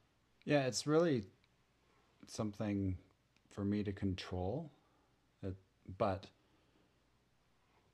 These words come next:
anytime I've, you've changed your approach over the years of, of bringing things up, trying to find something that would work. 'Cause I default to being defensive and reactive. And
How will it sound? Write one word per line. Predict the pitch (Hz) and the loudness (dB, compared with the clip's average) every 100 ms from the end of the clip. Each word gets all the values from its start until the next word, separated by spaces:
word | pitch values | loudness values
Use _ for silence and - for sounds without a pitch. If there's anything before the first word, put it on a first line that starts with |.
| _ _ _ _ | _ _ _ _
anytime | 120 117 107 - 104 101 - - - - | -2 0 0 0 0 0 -2 -10 -18 -8
I've, | 113 98 - _ | -8 -8 -18 _
you've | 127 131 | 0 0
changed | 131 135 113 - | 2 2 0 0
your | 107 | 0
approach | 98 - 101 101 - | 0 0 -2 -2 -6
over | 95 | -4
the | 95 | -2
years | 95 98 95 | 0 0 -2
of, | 90 87 _ - | -4 -8 _ -10
of | 95 92 | -8 -4
bringing | 101 98 | -2 0
things | 98 98 92 | 0 -2 -2
up, | 98 95 | -4 -4
trying | 98 | -2
to | 101 | 0
find | 110 101 | 2 0
something | 101 95 95 | 0 -2 -2
that | 95 - - _ _ - | -2 -6 -16 _ _ -10
would | 101 | -4
work. | 104 104 | -2 0
'Cause | 101 | 2
I | 131 | 2
default | 120 - 113 123 | 0 2 2 2
to | |
being | 104 110 | 2 4
defensive | 98 - 104 98 104 92 | 4 2 0 2 0 0
and | 92 | 0
reactive. | 95 95 - 101 95 95 | 0 -2 -2 -2 -2 -4
And | 95 90 | -2 -2